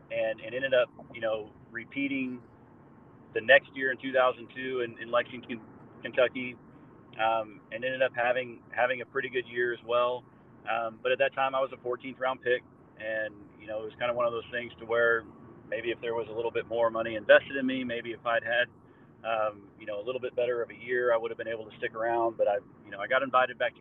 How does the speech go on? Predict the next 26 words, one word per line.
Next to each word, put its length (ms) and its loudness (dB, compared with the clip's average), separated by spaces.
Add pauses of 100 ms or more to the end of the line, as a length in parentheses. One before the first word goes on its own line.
(140)
camp 180 -8
the 60 -20
next 260 -8
year 140 -2
in 60 -12
two 120 -14
thousand 340 2
three, 380 -6 (420)
um, 340 0 (100)
ended 140 0
up 140 0
getting 200 -4
released 440 -6
out 100 6
of 100 -16
spring 280 -4
training, 420 -2 (500)
um, 260 -4 (200)
still 160 -2
wanted 220 2
to 60 -10
play. 540 2
And, 140 -16
and 220 -14
so 100 -2
I, 220 4